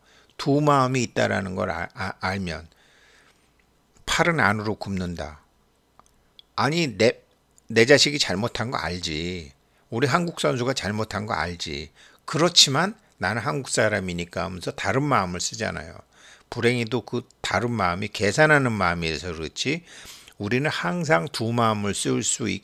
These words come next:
쓰고 있기 때문에 이 지금 도를 얻는 것도 그 마음처럼 하게 되면 확실히 된다라는 거죠.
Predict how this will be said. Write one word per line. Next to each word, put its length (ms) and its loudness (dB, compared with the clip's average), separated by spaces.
쓰고 380 2
있기 240 0
때문에 640 0
이 200 -2
지금 280 -4
도를 440 -2
얻는 300 -4
것도 340 -8
그 140 0
마음처럼 720 2
하게 240 -6
되면 280 -8
확실히 480 -2
된다라는 600 0
거죠. 240 -20